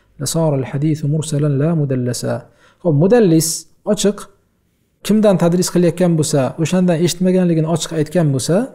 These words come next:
bo'ldi, hadis mursal bo'ladi, mudallas bo'lmaydi. Ya'ni hadis munqati bo'ladi, mursal,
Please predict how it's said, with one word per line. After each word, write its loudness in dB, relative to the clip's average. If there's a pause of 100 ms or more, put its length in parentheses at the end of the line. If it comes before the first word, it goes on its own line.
(420)
bo'ldi, 2
hadis -2
mursal 0
bo'ladi, 0
mudallas 0 (120)
bo'lmaydi. -4 (260)
Ya'ni -2
hadis -2
munqati 0
bo'ladi, -2
mursal, -4